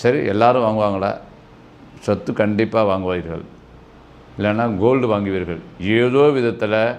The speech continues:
நம்மளுடைய ஒரு முதலீடு, அது வே-, நம்முடைய சொத்து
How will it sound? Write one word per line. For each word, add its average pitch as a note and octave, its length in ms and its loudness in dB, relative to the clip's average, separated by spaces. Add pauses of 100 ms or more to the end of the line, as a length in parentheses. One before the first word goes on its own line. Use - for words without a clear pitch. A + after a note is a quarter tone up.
(720)
நம்மளுடைய A2+ 440 0 (1300)
ஒரு A2 180 2 (720)
முதலீடு, C3 360 2 (160)
அது A2+ 180 2
வே-, G#2+ 260 2
நம்முடைய A2 300 0 (260)
சொத்து C3 220 -4